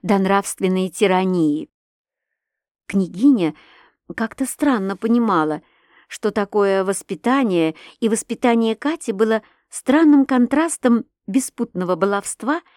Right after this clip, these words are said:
и неумолимой строгости, что вчера позволялось, то вдруг без всякой причины запрещалось сегодня, и чувство справедливости оскорблялось в ребенке. Но впереди еще эта история.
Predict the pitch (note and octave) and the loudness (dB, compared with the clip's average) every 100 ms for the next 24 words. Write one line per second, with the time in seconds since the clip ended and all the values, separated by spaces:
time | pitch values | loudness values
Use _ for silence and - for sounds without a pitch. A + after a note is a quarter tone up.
0 | _ _ _ - A#3+ A#3 A3 A3+ C4 F4 | _ _ _ 4 6 6 4 2 4 4
1 | E4 - - B3+ D#3+ C#3+ - - - _ | 2 0 0 2 2 -2 -10 -16 -20 _
2 | _ _ _ _ _ - - C4+ C4 _ | _ _ _ _ _ -6 2 4 2 _
3 | _ _ - - C#4 C#4 G#3 E3+ F#3+ F3 | _ _ -14 2 4 6 2 0 -6 -4
4 | G3+ B3+ F4+ A3+ F3 - _ _ - C#4 | -4 -4 -4 -6 -8 -16 _ _ 0 2
5 | A3+ B3+ C#4+ G3 B3+ - B3+ A#3+ A3+ A#3 | 4 4 2 0 -4 -2 -4 -4 -4 -6
6 | A3 - D#4 G#3+ F3+ - G3 - B3 G#3+ | -6 0 2 2 -2 -8 -8 0 2 2
7 | G3+ - E3+ F#3+ A3 B3 C4 _ _ _ | -2 -4 -2 0 0 -4 -6 _ _ _
8 | _ _ - B3+ C#4 C4 - A3+ A#3 - | _ _ -4 -2 -2 -2 -4 -4 -6 -4
9 | A3 A3 B3 D4+ C4+ - A#3+ - _ - | -6 -4 -2 -2 -2 -4 -6 -8 _ -14
10 | - A#3+ - D4 C#4+ A#3+ G3+ C#3+ C#3+ - | -6 -6 -4 -2 0 0 -2 -6 -10 -8
11 | F3 F3+ E3+ C#3+ D3 - _ _ _ _ | -6 -2 -2 -2 -4 -12 _ _ _ _
12 | _ _ _ _ _ _ _ _ _ _ | _ _ _ _ _ _ _ _ _ _
13 | _ _ - C4+ D4+ D4+ - D4 D4 D4 | _ _ 0 2 4 0 -2 0 2 2
14 | B3 C#4+ D4 A#3+ F#3 - - F3+ - F#3+ | 2 2 2 0 -2 -4 -2 0 0 -2
15 | - G3+ G3+ - A3+ F#3 D#3+ D3 D3+ | -2 -4 -4 -2 0 2 0 0 -2